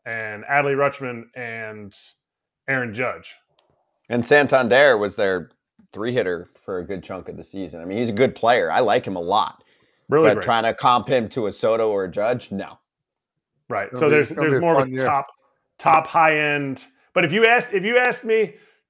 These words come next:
Speaker 1: two years ago who would have a better rotation, I mean, who was the biggest, who was the biggest name out there on the market starting pitching wise? Carlos Rodon. Yankees got him.
Speaker 3: Yeah.
Speaker 1: He, I think the Yankees go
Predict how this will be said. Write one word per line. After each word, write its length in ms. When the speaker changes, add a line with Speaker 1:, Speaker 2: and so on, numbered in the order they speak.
Speaker 1:
two 200
years 280
ago 400
who 140
would 120
have 180
a 60
better 220
rotation, 680
I 60
mean, 260
who 100
was 140
the 60
biggest, 380
who 140
was 120
the 60
biggest 380
name 260
out 160
there 140
on 80
the 60
market 340
starting 280
pitching 300
wise? 300
Carlos 320
Rodon. 440
Yankees 420
got 220
him. 140
Speaker 3:
Yeah. 240
Speaker 1:
He, 560
I 200
think 420
the 100
Yankees 520
go 640